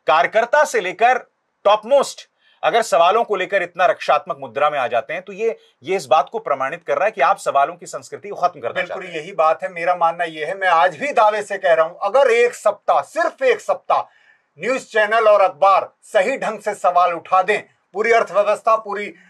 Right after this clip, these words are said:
Speaker 2: रोजी रोटी के सवाल उठा दें, तो बीजेपी की कलई खुल जाएगी, वो बैक फुट पे आ जाएगी। वो इसलिए ही नहीं चाहती कि कोई सवाल पूछने वाली संस्कृति बाकी रहे।
Speaker 1: मैं एक और मिसाल मैं आपको देता हूं यहां पर, अ,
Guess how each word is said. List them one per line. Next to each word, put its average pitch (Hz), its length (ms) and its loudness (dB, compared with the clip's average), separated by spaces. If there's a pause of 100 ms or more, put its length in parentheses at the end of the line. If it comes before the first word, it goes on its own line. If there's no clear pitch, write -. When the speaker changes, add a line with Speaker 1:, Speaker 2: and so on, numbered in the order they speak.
(180)
Speaker 2:
रोजी 190 480 0
रोटी 202 260 -6
के 202 100 -2
सवाल 185 340 0
उठा 180 260 -4
दें, 160 180 -2
तो - 380 -20
बीजेपी 196 500 -10
की 196 120 -16
कलई 190 280 -2
खुल 185 200 -12
जाएगी, 185 260 -2
वो 196 100 -12
बैक 160 320 -2
फुट 170 160 -12
पे 160 80 -2
आ 156 40 0
जाएगी। 175 240 -4
वो 202 200 -4
इसलिए 202 460 -10
ही 254 140 -6
नहीं 196 240 -10
चाहती 170 360 -4 (380)
कि 180 60 -16
कोई 170 220 -12
सवाल 165 320 0
पूछने 160 360 -16
वाली 147 200 -4
संस्कृति 139 580 -20
बाकी 123 300 -6
रहे। 107 300 -16
Speaker 1:
मैं 202 220 0
एक 190 240 -4
और 190 180 4
मिसाल 170 300 0
मैं 165 120 -2
आपको 151 220 -4
देता 123 200 -4
हूं 135 120 -2
यहां 104 160 -4
पर, 139 400 -8
अ, 117 420 0